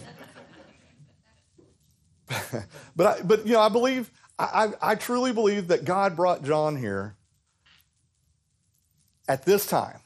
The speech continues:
making this transition from Baytown to Mont Belvieu.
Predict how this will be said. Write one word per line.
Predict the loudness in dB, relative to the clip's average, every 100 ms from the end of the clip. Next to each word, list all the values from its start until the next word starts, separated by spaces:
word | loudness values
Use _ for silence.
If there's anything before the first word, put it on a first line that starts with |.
| _ _ _ _ _
making | -4 -2 0 2
this | 0 0
transition | -2 0 0 0 -4 -8 -10
from | -8 -2
Baytown | 0 0 0 -2
to | 0
Mont | -2 0
Belvieu. | 0 0 -2